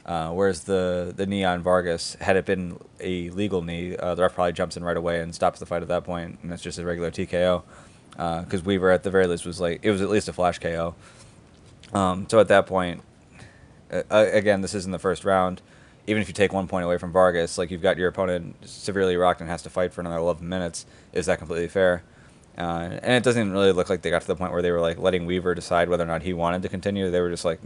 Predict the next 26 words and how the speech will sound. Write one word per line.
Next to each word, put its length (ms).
"You 80
know 80
what? 120
No, 140
this, 300
this 260
can't 220
go 160
on." 240
Um, 240
so 460
here 140
we 80
have 80
a 20
D 140
Q 160
win 140
for 360
Brock 240
Weaver, 220
even 120
though 100
it 100
didn't 180
look, 160